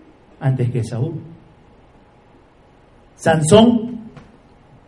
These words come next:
tuvo gran poder, gran fuerza, algo así como, ¿no? David, ¿qué era David? Era un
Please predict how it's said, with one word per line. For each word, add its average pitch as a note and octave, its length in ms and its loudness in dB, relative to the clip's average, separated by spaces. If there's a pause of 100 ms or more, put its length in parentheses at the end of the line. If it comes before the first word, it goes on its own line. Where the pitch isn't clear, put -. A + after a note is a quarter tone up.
(880)
tuvo D3 240 2
gran D3 240 2
poder, C3+ 460 2 (340)
gran A#2 220 -4
fuerza, C3 420 4 (420)
algo B2+ 200 -2
así A#2+ 160 -8
como, G#2+ 220 -6 (240)
¿no? C#3+ 120 2 (3250)
David, - 640 4
¿qué A#3 100 6
era B3+ 140 10
David? C4+ 280 4 (2000)
Era A3+ 140 6
un - 300 2